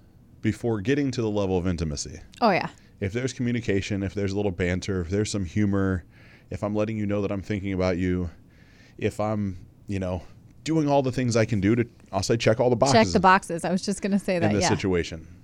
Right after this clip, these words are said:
Speaker 1: Like, I'm pressing every button I know how to press to make sure that when I get home, my desired outcome is eventually met.
Speaker 2: Yes.
Speaker 1: Now, we have a very healthy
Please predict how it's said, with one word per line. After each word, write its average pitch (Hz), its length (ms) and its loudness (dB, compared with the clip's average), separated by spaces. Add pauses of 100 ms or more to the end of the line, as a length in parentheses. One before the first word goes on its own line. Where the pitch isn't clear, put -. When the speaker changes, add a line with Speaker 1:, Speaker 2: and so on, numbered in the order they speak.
(140)
Speaker 1:
Like, - 100 -12
I'm 104 100 0
pressing 123 380 0
every 120 180 0
button 107 240 0
I 101 60 -2
know 101 100 -4
how 98 120 -2
to 98 80 0
press 90 460 -4 (520)
to 104 80 -4
make 107 160 2
sure 104 140 -2
that 95 100 0
when 98 100 2
I 131 60 4
get 139 140 0
home, 95 400 -4
my 101 200 -2
desired 104 400 2
outcome 87 500 -2 (200)
is 90 140 -2
eventually 85 320 -2
met. 80 240 -8
Speaker 2:
Yes. - 340 -6 (580)
Speaker 1:
Now, 113 200 2
we 123 220 -2
have 101 120 2
a 95 60 -2
very 90 320 2
healthy 85 600 -2